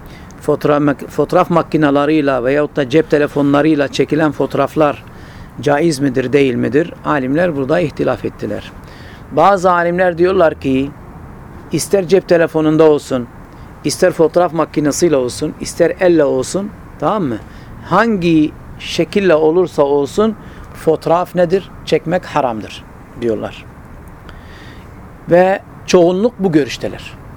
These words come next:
İbn Ütheymin rahimahullah, İmam İbn Ütheymin diyor ki, elle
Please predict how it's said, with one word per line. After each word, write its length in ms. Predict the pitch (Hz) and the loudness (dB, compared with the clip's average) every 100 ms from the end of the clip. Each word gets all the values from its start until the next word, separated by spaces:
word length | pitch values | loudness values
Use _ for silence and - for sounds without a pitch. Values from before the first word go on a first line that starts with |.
| - - - - - - - - - - - - - | -18 -20 -20 -20 -18 -18 -18 -20 -20 -20 -20 -20 -2
İbn 200 | 262 262 | 2 4
Ütheymin 460 | 214 190 185 175 180 | 2 2 2 2 2
rahimahullah, 680 | 156 - 147 123 123 127 131 | 0 0 0 2 2 0 0
İmam 360 | 147 147 180 170 | 0 2 2 2
İbn 280 | 185 156 | 0 0
Ütheymin 500 | 135 135 139 131 131 | 0 0 0 0 -2
diyor 260 | 131 175 185 | 2 2 2
ki, 440 | - 127 120 117 - - - - - - - - - - - - - - | 0 0 0 0 -6 -16 -20 -20 -20 -20 -18 -18 -18 -18 -20 -20 -6 0
elle 540 | 214 208 202 196 190 | 2 4 2 2 0